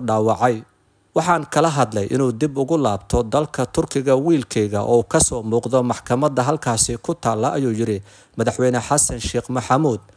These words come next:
"Laakiin wiilkayga waa nin weyn, go'aankiisa isaga ayaa iska leh, laakiin talada aan siiyey ayaa sidaasi ah," ayuu hadalkiisa raaciyay madaxweyne Xasan Sheikh Maxamuud. Madaxweynaha ayaa u tacsiyeeyay qoyska ninka dhintay.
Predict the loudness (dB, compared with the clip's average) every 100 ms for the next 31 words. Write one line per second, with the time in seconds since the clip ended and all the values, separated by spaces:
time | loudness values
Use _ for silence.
0 | _ _ _ -6 -2 -2 -2 -2 2 4
1 | 2 2 -2 0 2 4 4 4 4 4
2 | 4 2 0 -12 _ _ -4 0 2 0
3 | -2 0 0 -2 -2 -2 -4 -8 -2 -2
4 | 0 -2 -4 -12 -12 -14 _ _ _ -12
5 | -12 -8 -10 -6 -4 -2 -4 -6 -8 -4
6 | -4 -4 -8 -8 -10 -4 -4 -4 -4 -2
7 | -4 -10 -12 -14 _ _ _ -10 -8 -8
8 | -10 -12 -4 -4 -4 -6 -8 -8 -8 -8
9 | -10 -10 -10 -10 -8 -4 -4 -4 -12 -12
10 | -12 -12 -8 -6 -6 -10 _ _ _ _
11 | _ _ _ _ -10 -6 -4 -4 -2 -2
12 | -4 -4 -6 -4 -4 -4 -4 -4 -4 -4
13 | -2 -2 -4 -8 -10 -10 -8 -10 -8 -10
14 | -8 -10 -10